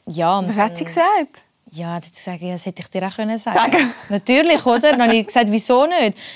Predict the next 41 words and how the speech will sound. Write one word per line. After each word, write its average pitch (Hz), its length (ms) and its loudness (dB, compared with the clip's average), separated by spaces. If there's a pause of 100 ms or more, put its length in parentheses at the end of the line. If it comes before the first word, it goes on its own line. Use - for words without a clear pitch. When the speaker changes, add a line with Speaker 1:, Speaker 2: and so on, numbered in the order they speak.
(140)
Speaker 1:
Sie - 100 -6
so, 233 120 0
ja, 220 200 4
du 214 140 -2
musst 240 280 0
deine 196 220 -4
eigenen 180 320 -8
Erfahrungen 190 420 -8
Speaker 2:
Ja. 220 120 -6
Speaker 1:
machen, 190 160 -10
was, 180 340 -8
was 180 160 -10
halt 175 180 -10
auch - 80 -8
wirklich - 240 -14
stimmt. - 520 -12 (600)
Ja, 160 300 -10
Speaker 2:
Ja, 202 120 -2
das 180 100 -4
ist 175 60 -8
Speaker 1:
und 170 60 -8
Speaker 2:
aber 180 100 -8
schön. 180 300 -10 (440)
Speaker 1:
Ja, 180 240 -4
und 311 260 -8
dann, 208 300 0
ähm, 185 320 -8
habe 180 160 -6
ich, 175 80 -10 (340)
habe 180 180 -6
ich 175 160 -10 (120)
den 175 340 -8
gr-, - 320 -14
lange, 226 600 2 (280)
lange, 214 420 -2
aber 202 200 -2
nötigen 202 580 -6
Prozess 196 680 -6
halt 185 260 -10
dann 180 220 -6
durchgemacht. 233 840 -10